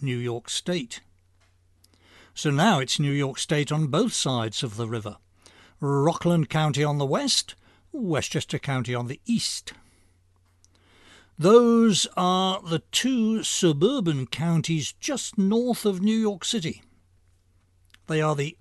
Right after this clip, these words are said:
inner suburbs of the Big Apple. The equivalent on Long Island, when, when you exit New York City to the east,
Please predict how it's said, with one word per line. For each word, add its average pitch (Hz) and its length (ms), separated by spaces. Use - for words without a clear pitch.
inner 220 460
suburbs 127 880
of 123 320
the 139 140
Big 120 300
Apple. 160 340
The 202 100
equivalent 180 640
on 160 220
Long 170 240
Island, 185 720
when, 156 380
when 151 120
you 139 120
exit 160 340
New 165 80
York 135 260
City 135 320
to - 180
the 113 240
east, 226 600